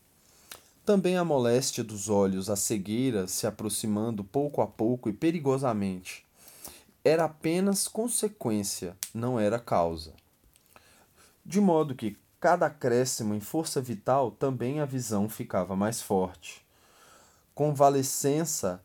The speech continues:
significa para mim uma longa, demasiado longa série de anos. Mas, laven-, lamentavelmente, ela significa também, ao mesmo tempo,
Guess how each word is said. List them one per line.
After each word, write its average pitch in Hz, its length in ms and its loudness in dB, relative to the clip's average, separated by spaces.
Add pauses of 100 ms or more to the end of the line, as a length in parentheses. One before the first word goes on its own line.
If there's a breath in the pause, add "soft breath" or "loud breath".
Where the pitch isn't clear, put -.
(120)
significa 139 1000 -4
para 98 300 2
mim 120 400 -2 (480 soft breath)
uma 131 240 0
longa, 117 640 0
demasiado 110 840 2
longa 113 580 2
série 104 560 0
de 120 160 -4
anos. 98 640 -6 (420 loud breath)
Mas, 98 360 -2
laven-, 151 420 2 (100)
lamentavelmente, 123 1080 -2
ela 120 160 -2
significa 147 640 -6
também, 147 560 -2
ao 101 140 -2
mesmo 98 320 -2
tempo, 123 420 -8